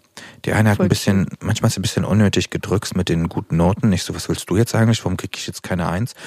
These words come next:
Speaker 2: Ja.
Speaker 1: Ich so, „Weißt du, sie so Aufgabe ist, mal einfach so einen, keine Ahnung, dreidimensionalen Raum, weißt du, mit Fluchtpunkt und so,
Speaker 2: Ja.
Speaker 1: ne, so einen auf den und pack so fünf Möbelstücke rein.“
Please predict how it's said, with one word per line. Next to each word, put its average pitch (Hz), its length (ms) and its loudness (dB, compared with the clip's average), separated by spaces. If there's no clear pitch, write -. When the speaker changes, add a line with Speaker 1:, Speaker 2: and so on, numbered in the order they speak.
Speaker 2:
Ja. 285 220 4
Speaker 1:
Ich 359 60 2
so, 339 220 2
„Weißt 120 200 0
du, 123 60 2
sie 123 140 -2
so 139 160 2
Aufgabe 127 540 0
ist, - 320 -2
mal 110 240 2
einfach 107 420 0
so 101 160 0
einen, 95 280 2
keine 98 200 0
Ahnung, 92 120 2
dreidimensionalen 90 840 0
Raum, 95 240 2
weißt 95 120 0
du, 90 60 -4
mit 82 80 -6
Fluchtpunkt - 420 0
und 107 140 -2
so, - 60 0
Speaker 2:
Ja. 107 220 4
Speaker 1:
ne, 104 240 2
so - 120 -2
einen 92 160 -2
auf - 100 -4
den 113 320 2
und 101 180 2
pack - 200 0
so 78 280 4
fünf - 300 0
Möbelstücke 85 680 0
rein.“ 71 240 -2